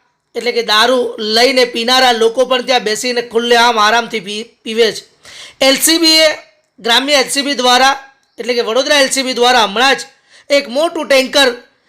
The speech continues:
જે કહેવાય કે ઇંગ્લિશ દારૂનું ઝડપી પાડ્યું હતું, પરંતુ આ કેમિકલવાળું દારૂ ક્યારે બંધ કરાવશે તે જોવાનું રહેશે,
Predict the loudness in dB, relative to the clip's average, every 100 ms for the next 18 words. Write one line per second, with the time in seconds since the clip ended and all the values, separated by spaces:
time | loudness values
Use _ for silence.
0 | _ -4 -2 2 2 4 2 0 -2 -4
1 | _ _ _ _ _ -6 -4 0 2 2
2 | 0 -4 -4 -6 -6 -2 0 0 -2 -6
3 | -20 _ 2 2 2 0 -2 -2 -4 -6
4 | -4 -2 0 0 2 2 2 0 -4 -12
5 | -20 _ 0 2 4 4 2 -2 -2 0
6 | 2 0 -4 -8 -6 -4 -2 0 0 0
7 | 0 0 -2